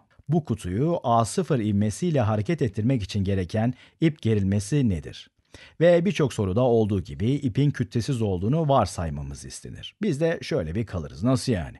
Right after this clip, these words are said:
Öncelikle bir ip nasıl kütlesiz olabilir ki? Daha sonra da "Kim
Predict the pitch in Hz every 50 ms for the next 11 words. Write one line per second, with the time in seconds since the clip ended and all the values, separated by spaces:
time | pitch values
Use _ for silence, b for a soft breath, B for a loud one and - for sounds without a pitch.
0 | B B B B B B - 113 113 104 117 127 123 123 - 123 110 110 120 120
1 | 120 120 - 123 143 143 - 170 - 147 131 - - 135 107 135 127 120 131 127
2 | 135 131 147 185 226 170 - - 78 - _ _ B B B B B B B _
3 | _ _ _ - 107 113 120 127 123 - 135 127 127 123 143 165 175 b b b
4 | b b b b - - 175 185 185 185 165 -